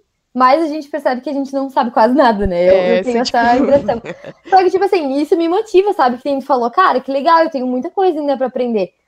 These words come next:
Speaker 1: Só que eu vejo, tipo, hoje em dia eu super tomo cuidado no Insta, porque as pessoas, elas me mandam mensagem, "Putz, eu tô super desmotivada com o que tu falou,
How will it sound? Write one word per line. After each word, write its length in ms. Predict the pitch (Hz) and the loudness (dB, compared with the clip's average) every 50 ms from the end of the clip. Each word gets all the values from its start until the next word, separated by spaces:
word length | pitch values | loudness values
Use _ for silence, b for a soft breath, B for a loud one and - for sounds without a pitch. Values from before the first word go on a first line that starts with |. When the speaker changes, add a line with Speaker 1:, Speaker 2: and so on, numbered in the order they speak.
| _ _ _ | _ _ _
Speaker 1:
Só 120 | - 320 320 | 2 2 2
que 80 | 330 349 | 2 2
eu 140 | 339 302 277 | 0 0 2
vejo, 320 | 311 294 285 320 311 311 | 4 4 4 4 2 -4
tipo, 220 | - _ - 320 294 | -10 _ 0 2 4
hoje 180 | 277 302 294 311 | 4 4 2 -2
em 20 | |
dia 100 | 262 320 320 | -6 -6 -8
eu 40 | |
super 340 | 285 - - 320 - 466 392 - _ _ | -8 -8 -10 -8 -6 -8 -8 -8 _ _
tomo 260 | - 330 302 269 320 320 | -6 -4 -4 -4 -4 -6
cuidado 380 | - 302 220 254 233 247 262 311 | -8 -4 0 0 0 0 0 -2
no 140 | 311 302 | -6 -6
Insta, 320 | 285 254 262 262 - 339 - _ _ _ _ _ | -4 -4 -6 -6 -8 -10 -12 _ _ _ _ _
porque 140 | - 302 339 | -8 -6 -6
as 120 | 330 339 | -6 -4
pessoas, 380 | 349 359 - - 320 311 320 285 | -4 -6 -2 0 2 2 2 4
elas 220 | 349 320 330 311 | 4 2 2 2
me 60 | 294 | 0
mandam 220 | 320 320 302 311 320 | -2 -2 -2 -2 -2
mensagem, 400 | 320 330 311 320 302 302 277 285 | -4 -2 0 2 2 2 0 -2
"Putz, 340 | - - 330 339 349 - - | -6 -4 -4 -4 -4 -2 -2
eu 120 | 294 285 285 - _ - | -4 -4 -4 -6 _ -4
tô 120 | 302 294 | -4 -4
super 220 | 285 285 254 302 277 | -4 -4 -6 -6 -6
desmotivada 680 | 269 269 311 311 311 311 - 302 285 285 269 277 311 | -4 -4 -4 -4 -4 -4 -2 0 2 4 4 2 0
com 120 | 320 - 311 | -2 -8 -8
o 60 | 285 | -8
que 100 | 294 254 | -10 -10
tu 80 | - - | -6 0
falou, 480 | - 330 311 311 294 277 277 285 277 | 2 2 4 6 6 6 4 4 0